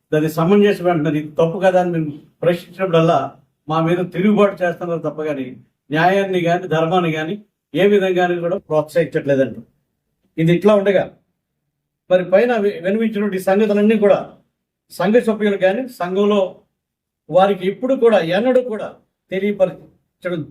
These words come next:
చేయలేదు. ఈ విషయం జనరల్ బాడీలో తెలియపరచకుండా, ఏకపక్ష నిర్ణయాలతో, ఫోర్జరీ సంతకాలతో అధికారులను మోసం చేయడం, బ్యాంకు నుండి డబ్బును దొంగిలించడం, డ్రా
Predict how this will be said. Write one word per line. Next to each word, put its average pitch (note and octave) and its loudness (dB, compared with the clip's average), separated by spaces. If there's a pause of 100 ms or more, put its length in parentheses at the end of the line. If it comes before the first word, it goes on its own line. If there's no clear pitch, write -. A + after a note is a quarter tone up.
చేయలేదు. G3 2 (640)
ఈ D#3 -2
విషయం G#3 2 (440)
జనరల్ G#3 2
బాడీలో G#3+ 2
తెలియపరచకుండా, G#3 0 (520)
ఏకపక్ష A3 -2
నిర్ణయాలతో, G#3 0 (520)
ఫోర్జరీ A3+ 2
సంతకాలతో G#3 -4 (600)
అధికారులను A3+ 2
మోసం G3 -2 (100)
చేయడం, G#3 0 (560)
బ్యాంకు G#3+ 0
నుండి A#3 -6
డబ్బును G3+ 0 (800)
దొంగిలించడం, A3 2 (520)
డ్రా F#3 2